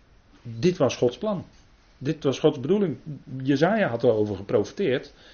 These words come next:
dat hij moest spreken tot het volk, opdat hun hart zich zou verharden, opdat hun hart vet zou worden en hun oren dicht zouden gaan zitten. En daarom deed de Heer Jezus dat ook.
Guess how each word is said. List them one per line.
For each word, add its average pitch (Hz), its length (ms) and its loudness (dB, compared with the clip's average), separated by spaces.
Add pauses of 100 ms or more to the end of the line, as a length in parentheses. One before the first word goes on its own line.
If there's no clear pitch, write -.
(260)
dat 131 220 2
hij 120 160 0
moest 180 300 2
spreken - 460 0
tot 123 140 0
het 113 140 0
volk, 160 380 2 (220)
opdat 117 420 4
hun 131 180 0
hart 156 220 2
zich 135 240 0
zou 117 240 0
verharden, 123 500 -4 (520)
opdat 131 360 8
hun 139 100 2
hart 117 240 2
vet 190 220 0
zou 113 200 0
worden 95 240 0
en 127 80 -4
hun 123 140 -4
oren 135 300 2
dicht 160 200 -2
zouden 123 280 -4
gaan 92 100 -10
zitten. 90 240 -6 (260)
En 165 140 2
daarom 156 280 6
deed 147 180 6
de 139 60 2
Heer 139 160 4
Jezus 139 360 2
dat 107 200 -2
ook. 180 180 -2